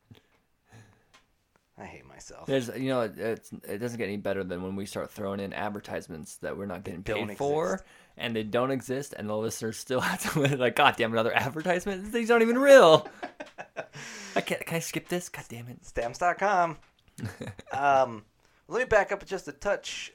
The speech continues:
Speaker 1: of Eric Weiss, born Budapest, Hungary. His father is Rabbi Meyer Weiss.
Speaker 2: What's the, what, rabbi? Is that Jewish?
Speaker 1: Yeah, so
Speaker 2: Yeah.
Speaker 1: he's like a Jewish, I don't know, pastor, kind of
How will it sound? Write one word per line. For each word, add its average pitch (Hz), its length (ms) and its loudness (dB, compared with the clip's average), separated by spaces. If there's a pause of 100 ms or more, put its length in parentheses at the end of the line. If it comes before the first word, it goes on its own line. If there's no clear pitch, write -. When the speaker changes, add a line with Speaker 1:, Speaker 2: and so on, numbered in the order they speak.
Speaker 1:
of 117 760 0
Eric 160 280 -4
Weiss, 147 640 0
born 120 460 -4
Budapest, 147 460 -8
Hungary. 107 520 -6
His 95 160 -16
father 101 440 -4
is 90 240 -12
Rabbi 104 1000 -4 (440)
Meyer 101 400 -4
Weiss. 101 540 -10
Speaker 2:
What's 123 180 -8
the, 107 120 -4
what, 95 400 -10
rabbi? 107 340 -4
Is 101 140 -8
that 95 140 -8
Jewish? 131 420 -10 (200)
Speaker 1:
Yeah, 113 200 -4 (140)
so - 140 -10
Speaker 2:
Yeah. 104 60 -6
Speaker 1:
he's 104 120 -10
like 107 160 -4
a 98 60 -6
Jewish, 95 580 -12 (380)
I 82 60 -20
don't 76 60 -20
know, 76 80 -20
pastor, 87 640 -14 (640)
kind 95 160 -16
of 87 60 -16